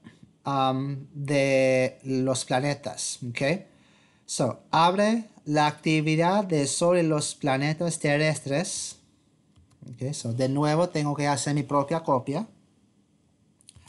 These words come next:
Dice aquí en las direcciones, siempre lean las instrucciones. Mueve las cajas verdes y amarillas en la, y las imágenes al lado del planeta correcta.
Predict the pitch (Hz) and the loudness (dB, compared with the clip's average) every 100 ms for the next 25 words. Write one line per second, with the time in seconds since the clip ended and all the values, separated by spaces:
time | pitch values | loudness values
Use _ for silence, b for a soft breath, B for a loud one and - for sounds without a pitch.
0 | b b b b b b b - 151 156 | b b b b b b b -2 0 2
1 | 170 165 180 170 156 160 160 - 170 147 | 0 2 2 2 0 0 0 0 0 2
2 | 117 - 151 170 190 185 180 185 185 - | 0 0 -2 0 0 2 2 0 -2 -4
3 | 170 - 156 175 165 117 98 - b b | -4 -4 -4 0 0 0 -4 -12 b b
4 | b b 147 160 185 220 226 185 - 185 | b b 0 2 4 4 2 0 2 2
5 | 185 208 190 165 180 202 202 196 214 226 | 2 0 0 0 2 2 2 0 0 0
6 | 175 165 156 156 202 202 185 208 - 156 | 0 2 2 2 2 2 2 0 -2 -2
7 | 151 - 160 165 160 160 151 165 160 185 | -4 -2 0 2 0 0 -2 -2 -2 -2
8 | 190 - 151 143 147 165 170 170 165 151 | -4 -4 -2 2 4 4 2 0 0 -2
9 | 156 156 165 156 143 139 - 107 | 0 -2 -2 0 2 0 -4 -8